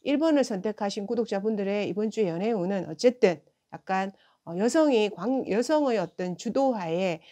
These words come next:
생활에 대한 생각을 하면서 정말로 내 생활에 변화를 줘도 괜찮을까라는 생각이, 어, 들어와 있고, 거기에 상대방은 약간 설레임이 있을 것 같고,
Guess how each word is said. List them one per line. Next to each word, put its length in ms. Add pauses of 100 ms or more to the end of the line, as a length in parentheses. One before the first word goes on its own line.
(120)
생활에 480
대한 260
생각을 500
하면서 580 (240)
정말로 480
내 160
생활에 460
변화를 440
줘도 300
괜찮을까라는 1120 (300)
생각이, 840 (260)
어, 340
들어와 320
있고, 380 (160)
거기에 440
상대방은 600
약간 240
설레임이 520
있을 220
것 100
같고, 480